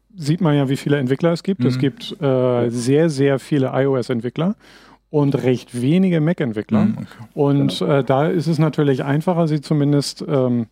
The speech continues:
Speaker 1: dazu zu bringen, schnell mal eine Mac, äh, App, App rauszubringen mit dem einen Klick. Dass dann auch noch mehr Arbeit ist, ist klar,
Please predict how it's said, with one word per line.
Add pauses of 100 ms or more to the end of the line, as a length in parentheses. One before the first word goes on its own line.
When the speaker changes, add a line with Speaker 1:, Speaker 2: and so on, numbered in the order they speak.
(280)
Speaker 1:
dazu
zu
bringen,
schnell
mal
eine
Mac,
äh,
App, (220)
App
rauszubringen
mit
dem
einen
Klick. (320)
Dass
dann
auch
noch
mehr
Arbeit
ist,
ist
klar,